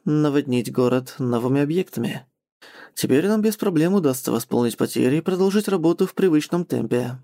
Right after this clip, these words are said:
М, думаю, пора выключить сейсмическую установку, а то мы не только лишимся нашего самого мощного места силы, но и от города ничего не останется. На руинах нам нечего будет возрождать». «Не стоит об этом беспокоиться, господа.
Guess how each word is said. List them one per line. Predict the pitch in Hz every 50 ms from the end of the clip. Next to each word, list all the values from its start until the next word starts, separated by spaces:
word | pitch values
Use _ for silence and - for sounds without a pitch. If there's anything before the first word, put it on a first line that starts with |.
| _ -
М, | - 123 127 131 135 135
думаю, | 139 156 160 160 165 165 156
пора | 160 160 160 160
выключить | 160 208 208 - 131 127 - 131 123 123
сейсмическую | - - - 143 143 - 151 - 156 147 - - 147
установку, | 143 143 - 147 143 139 139 - - 147 143 147 143 - - - - - - - _ -
а | - -
то | 131 131 120
мы | 123 123
не | 131 135
только | 131 170 196 - -
лишимся | 208 208 - - 139 131 - - 123
нашего | 127 127 127 127 - 131 127 127 123
самого | 131 127 - - 135 131 135 139 139
мощного | 139 139 143 143 - - 135 131 131
места | 131 131 131 131 - - 127
силы, | - - - 180 196 151 123 135 135 - _ _ _ _ _ _ _ -
но | - 127 131 131 131 127 127
и | 120
от | 113 113 120
города | 123 135 170 202 185 135 117
ничего | 113 107 - 120 120
не | 117 117
останется. | 117 - - 117 110 113 107 - - - - 127 _ _ _ _ _ _ _ _ _ -
На | - 110 113 117
руинах | 127 147 156 156 156 160 175 - -
нам | - 175 175 170
нечего | 151 143 131 - - 151 160
будет | 151 147 147 151 156 151 -
возрождать». | 160 151 160 160 165 160 156 196 185 - - - - _ _ _ _ _ _ _ _ _ _
«Не | - 139 156 196 226
стоит | - - 254 262 254 254
об | 233 220
этом | 220 220 202
беспокоиться, | 190 196 - - 190 - 190 170 143 117 - - 120 104
господа. | 110 117 - - - 123 117 123 120 120 123 123 127 127 131